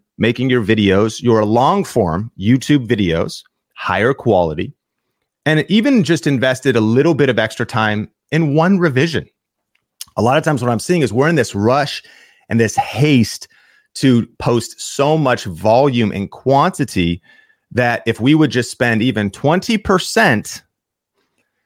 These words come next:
more time on a revision, improving and polishing, we could get ten times more views. And so let's land the plane just talking about the three seasons of content creation,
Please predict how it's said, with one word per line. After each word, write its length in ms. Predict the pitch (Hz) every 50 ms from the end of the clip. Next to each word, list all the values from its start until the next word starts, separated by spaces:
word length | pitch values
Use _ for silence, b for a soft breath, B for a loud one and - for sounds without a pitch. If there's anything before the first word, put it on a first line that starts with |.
| _ _ _ _ _ _ _
more 300 | - 104 120 147 175 185
time 580 | 180 - 190 180 180 165 139 123 110 92 - _ _ _ _ -
on 160 | 120 135 139
a 60 | 131 123
revision, 600 | 123 127 110 104 135 156 180 135 104 80 67 - _
improving 760 | - 120 120 - - - - 151 175 180 147 139 113 107 -
and 180 | - 113 104 98
polishing, 680 | - - - 139 170 196 175 - - - 107 98 98 87
we 100 | - 110
could 140 | 110 - 107
get 180 | 101 107 - -
ten 280 | - - 110 107 110
times 500 | 101 - 104 98 92 90 90 85 - - _ _ _ _ _ _
more 500 | - 87 90 87 82 85 78 78 78 80 _ _ _ _ -
views. 580 | 78 73 82 80 69 50 - - - - - _ _ B B B B B B B B B
And 120 | - 110 -
so 300 | - 143 135 127 120 78
let's 240 | 82 143 160 -
land 180 | 196 202 202 170
the 60 | 143
plane 260 | - - 147 139 131
just 140 | 113 110 -
talking 260 | - 120 110 110 -
about 280 | 110 98 107 104 101 -
the 100 | - 90
three 320 | - _ 113 113 123 120
seasons 460 | 110 - - 113 110 104 98 101 90 87
of 100 | 82 -
content 480 | - 92 92 95 104 - 113 110 107
creation, 640 | - - 123 120 117 123 123 - - 147 156 151